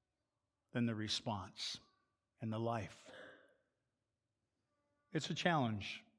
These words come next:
However, these are not steps. All of this is not steps for salvation, certain hymns, certain songs, baptism, all of this. They're not steps to salvation. They are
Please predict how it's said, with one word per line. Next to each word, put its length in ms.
However, 380
these 300
are 120
not 320
steps. 680
All 220
of 120
this 240
is 140
not 280
steps 520
for 420
salvation, 1040
certain 460
hymns, 720
certain 480
songs, 800
baptism, 840
all 160
of 140
this. 320
They're 180
not 340
steps 540
to 80
salvation. 720
They 160
are 400